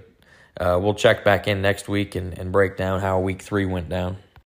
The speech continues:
But we'll move on to Major League Baseball, do a standings update here in the M L B. We have reached, uh, pretty much the end of the season. We only got about two weeks left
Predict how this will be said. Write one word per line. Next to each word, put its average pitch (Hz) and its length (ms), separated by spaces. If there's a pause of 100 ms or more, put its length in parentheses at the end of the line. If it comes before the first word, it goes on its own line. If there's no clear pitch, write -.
(560)
But 98 200
we'll 110 100
move 160 160
on 143 140
to 127 60
Major 117 280
League 98 220
Baseball, 101 560
do 95 160
a 87 60
standings 101 500
update 95 420
here 98 340
in 98 200
the 92 120
M 95 140
L 92 160
B. 95 300
We 98 280
have 92 520
reached, 120 540
uh, 92 240
pretty 160 260
much 127 260
the 101 140
end 113 160
of 92 100
the 87 60
season. 98 560
We 104 100
only 113 160
got 104 200
about 92 280
two 104 220
weeks 98 320
left 95 420